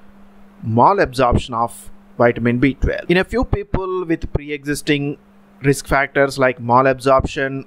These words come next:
or vitamin B twelve deficiency, use of esomeprazole can further increase the risk. Another effect is on the magnesium levels. Esomeprazole can reduce the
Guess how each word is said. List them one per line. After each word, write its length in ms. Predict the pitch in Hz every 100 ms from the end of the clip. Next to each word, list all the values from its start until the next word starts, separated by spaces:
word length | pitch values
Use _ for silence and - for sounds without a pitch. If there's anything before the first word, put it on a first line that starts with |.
| -
or 300 | 127 123 120
vitamin 460 | 120 123 127 131 123
B 160 | 131
twelve 220 | 131 135 131
deficiency, 640 | 131 - 135 131 139 143 - - -
use 260 | 117 131 135
of 160 | 123 _ -
esomeprazole 840 | 123 120 135 131 127 127 139 135
can 180 | - 117
further 360 | 110 139 180 202
increase 460 | 127 117 117 104
the 100 | 117
risk. 420 | 135 87 87 - - -
Another 280 | 180 254 240
effect 260 | 220 185
is 160 | 175 156
on 160 | 143 143
the 100 | 139
magnesium 600 | 120 113 123 131 131 131
levels. 680 | 104 87 - - - - -
Esomeprazole 800 | 180 240 247 240 214 208 202 202
can 280 | 175 170 - -
reduce 480 | 123 123 120 156 156
the 260 | 151 147